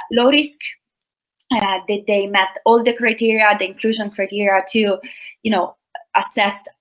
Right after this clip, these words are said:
actually even during the labor. Uh, and they, uh, attended the hospital. They, some of them attended the Domino Clinic, which is the community midwife service in the hospital. Um,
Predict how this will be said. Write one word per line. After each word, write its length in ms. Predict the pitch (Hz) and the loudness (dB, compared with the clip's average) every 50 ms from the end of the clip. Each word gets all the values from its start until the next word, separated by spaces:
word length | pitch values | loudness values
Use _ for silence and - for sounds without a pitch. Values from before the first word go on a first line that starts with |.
| _ _ - | _ _ -4
actually 380 | 185 190 - - - 208 196 202 | -4 -4 -4 -4 -6 -6 -4 -2
even 280 | 202 214 208 202 202 190 | -2 -2 -2 -2 -4 -4
during 360 | 208 202 202 202 196 196 196 | -2 -2 -2 -2 -2 -2 0
the 60 | 196 | 2
labor. 440 | 202 196 196 196 220 254 302 302 - - - - - - - _ _ - | 2 2 2 4 4 4 4 4 0 -8 -16 -16 -16 -18 -20 _ _ 2
Uh, 340 | 226 226 220 214 214 208 196 - - - _ _ _ _ - | 4 6 6 6 6 6 4 2 -2 -12 _ _ _ _ -2
and 240 | - 220 233 240 226 | 0 2 4 4 6
they, 400 | 247 233 226 214 208 208 202 - - - - - _ _ _ _ _ _ - - | 6 6 6 6 4 0 -2 -6 -12 -16 -18 -20 _ _ _ _ _ _ -4 -2
uh, 200 | 208 202 196 - - | 0 0 0 0 -2
attended 460 | - - - 240 240 269 269 269 285 | -4 -2 2 2 4 4 4 4 4
the 100 | 294 269 | 2 2
hospital. 640 | - 262 247 247 - - - 254 254 254 254 262 240 - - | 4 4 2 2 0 -2 -4 0 2 2 2 2 0 -4 -4
They, 380 | 208 202 196 202 202 196 - - | -4 -4 -2 -4 -6 -6 -6 -6
some 260 | - - 233 233 240 | -4 0 2 2 2
of 140 | 233 233 - | 2 0 2
them 200 | 240 226 220 208 | 2 2 2 2
attended 420 | 208 208 - 208 214 208 202 190 - | 0 -2 -2 -4 -4 -4 -6 -8 -10
the 80 | 196 190 | -6 0
Domino 400 | 185 220 226 233 247 254 262 262 | 4 4 6 6 6 4 2 2
Clinic, 420 | 262 269 285 285 302 311 302 - | 0 0 2 4 2 2 0 0
which 200 | 247 233 - - | -6 -8 -6 -4
is 220 | 220 214 202 - | -4 -4 -4 -2
the 260 | - 202 190 190 190 190 - | 2 4 4 4 2 0 -2
community 440 | 220 208 208 214 220 214 208 226 214 | -2 -2 -2 -2 -2 -4 -4 -4 -4
midwife 420 | 208 202 - 208 196 208 202 208 - - | -4 -4 0 2 2 2 0 -2 -4 -4
service 400 | - 247 233 247 226 247 240 - - | -2 0 -2 -2 -2 -4 -6 -4 -4
in 180 | - 226 226 226 | -2 0 0 2
the 80 | 233 | 0
hospital. 560 | 233 - 262 262 - - - - 311 311 311 311 - - - - - - - - - - - - - | 0 0 -2 -2 -2 -4 -4 0 2 2 2 0 -4 -12 -16 -16 -14 -14 -14 -14 -16 -16 -8 0 2
Um, 640 | 226 226 220 220 220 220 220 220 214 208 202 208 | 4 4 6 4 4 4 2 2 0 -2 -4 -6